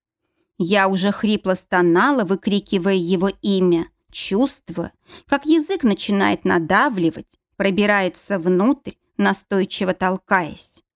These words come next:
Задрожала, пытаясь сдержаться. Стенки лона безостановочно сжимались, предвещая приближение оргазма. "Май!"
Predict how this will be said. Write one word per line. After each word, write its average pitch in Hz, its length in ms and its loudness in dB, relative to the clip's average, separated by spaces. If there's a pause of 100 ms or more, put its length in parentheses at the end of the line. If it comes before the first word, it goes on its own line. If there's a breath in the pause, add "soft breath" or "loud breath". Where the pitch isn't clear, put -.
(280)
Задрожала, 208 800 0
пытаясь 180 560 -2
сдержаться. 185 840 -4 (380 loud breath)
Стенки 349 520 0
лона 208 400 2
безостановочно 185 920 0
сжимались, 175 800 0 (280)
предвещая 196 680 0
приближение 180 760 0
оргазма. 180 840 -2 (680)
"Май!" 254 580 4